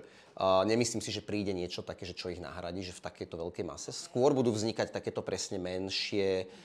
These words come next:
fokusované na určité skupiny ľudí, na určitú nejakú aktivitu. Keď sa budú snažiť byť, a, ako ostatní, ja si myslím, že stratia na tom trošku tú svoju unikátnosť a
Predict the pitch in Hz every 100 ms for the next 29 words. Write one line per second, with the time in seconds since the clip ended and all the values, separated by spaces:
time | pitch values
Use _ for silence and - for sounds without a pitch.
0 | - - - 104 120 - 104 95 98 95
1 | 92 - - 95 - - 98 92 95 110
2 | 107 98 92 98 113 110 101 90 107 71
3 | - 95 104 - 165 175 - _ _ -
4 | - 151 123 123 135 135 120 110 120 98
5 | 104 107 107 95 90 98 - 98 - 113
6 | - 117 110 98 98 92 - 98 92 -
7 | - 92 - - 98 92 - 95 - -
8 | - 98 101 - 101 92 87 85 95 90
9 | 120 98 90